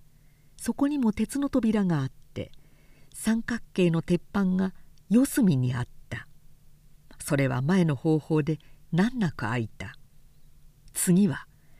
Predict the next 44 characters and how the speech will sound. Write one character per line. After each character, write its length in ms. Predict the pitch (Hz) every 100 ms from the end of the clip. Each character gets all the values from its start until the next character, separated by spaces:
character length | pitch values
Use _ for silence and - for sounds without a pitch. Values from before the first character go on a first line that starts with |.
| - - - -
大 320 | - 147 180
層 340 | 143 - 123 127
長 300 | 127 143 175
い 120 | 156
ト 180 | - 196
ン 100 | 214
ネ 100 | 220
ル 140 | 170
で 160 | 139 127
あ 140 | 117
る。 140 | - - - _ - - - - - - - - - -
天 220 | 208 202
井 260 | 190 190
に 120 | 185 180
吊 180 | -
る 80 | 165
さ 140 | - 175
れ 120 | 170
た 120 | 170
ラ 120 | 185
ン 100 | 175
プ 140 | - 139
が 120 | 139
薄 240 | 147 -
暗 260 | 196 170 147
く、 160 | - - - - - - - -
中 360 | 175 226 208 170
を 100 | 123 -
照 140 | -
ら 100 | 143
し 180 | 139 -
て 80 | 110
い 160 | 98
る。 120 | - - - - - - - - - - - -
壁 280 | 175 185
は 120 | 185 185
し 160 | -
っ 60 | - -
と 100 | 269
り 140 | 226
と 120 | 143
濡 140 | 135 143
れ 120 | 131
て、 240 | - 120